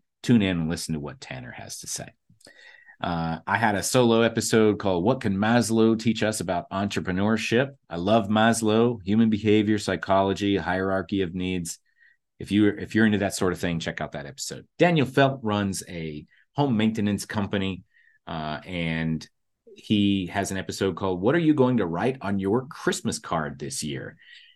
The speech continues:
Um, and so what it's, it's, that's a pretty s-, interesting story that he had there. Uh, I put out a solo called How Do You Comb Your Hair? Uh,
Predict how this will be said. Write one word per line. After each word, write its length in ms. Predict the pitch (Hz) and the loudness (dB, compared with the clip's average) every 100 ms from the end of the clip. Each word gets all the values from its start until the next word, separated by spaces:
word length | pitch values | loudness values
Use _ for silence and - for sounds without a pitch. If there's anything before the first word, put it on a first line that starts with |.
| _ | _
Um, 340 | - 69 73 71 | -8 -6 -6 -6
and 160 | 82 80 | -6 -2
so 320 | 85 78 76 | 0 0 -2
what 360 | 69 95 92 | -2 0 -2
it's, 340 | - 65 57 - | -4 -8 -8 -8
it's, 420 | - 76 58 85 | -6 -8 -8 -4
that's 180 | 98 - | -4 -4
a 60 | |
pretty 220 | 85 104 85 | 0 0 0
s-, 80 | |
interesting 460 | - 101 85 - 87 | -2 -4 -4 -4 -6
story 360 | - 90 80 76 | -2 -2 -2 -4
that 100 | 78 | -6
he 120 | 76 | -6
had 220 | 76 73 | -6 -8
there. 300 | 73 71 71 _ - | -12 -14 -16 _ -16
Uh, 260 | 87 85 85 110 | -12 -10 -8 -4
I 60 | |
put 160 | 113 127 | 2 4
out 100 | 120 | 4
a 40 | |
solo 360 | - 139 131 135 | 2 4 6 4
called 240 | 131 110 | 2 0
How 140 | 107 160 | 2 4
Do 80 | |
You 100 | 120 | 4
Comb 300 | 104 120 107 | 2 2 2
Your 100 | 92 | 0
Hair? 460 | 85 98 131 196 220 _ _ _ _ _ | -4 -2 0 0 -4 _ _ _ _ _
Uh, 240 | 85 87 | -6 -4